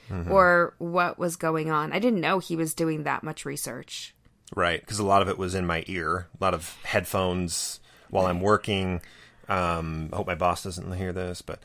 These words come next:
Speaker 1: um, a lot of stuff, you know, having podcasts in your ear while you're, while you're doing things at work, or I travel for work, so you're on the airplane and you're listening to things.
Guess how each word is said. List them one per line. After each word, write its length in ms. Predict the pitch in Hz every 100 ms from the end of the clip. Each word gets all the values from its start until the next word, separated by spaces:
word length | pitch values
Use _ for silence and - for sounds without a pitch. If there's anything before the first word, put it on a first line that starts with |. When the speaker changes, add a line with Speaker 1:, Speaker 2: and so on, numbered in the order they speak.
| - - - -
Speaker 1:
um, 420 | 92 87 78 78
a 100 | -
lot 200 | 104 107
of 60 | 101
stuff, 420 | - 92 87 - -
you 60 |
know, 100 | 117
having 300 | 110 123 120
podcasts 540 | 110 107 - 113 101 -
in 100 | 101
your 120 | 98
ear 320 | 101 92 92 92
while 160 | 92
you're, 260 | 92 92 -
while 240 | 98 95 92
you're 180 | 92
doing 340 | 87 - 98 95
things 240 | 98 90
at 100 | 98
work, 300 | 95 92 90
or 160 | 95 87 - -
I 80 | 95
travel 360 | - 95 90
for 160 | - 90
work, 340 | 87 87 85
so 140 | - 90
you're 180 | 87 90
on 100 | 90
the 120 | 90
airplane 460 | 90 - 90 82
and 100 | 85
you're 100 | 85
listening 340 | 85 85 90 85
to 60 |
things. 380 | 85 85 85 -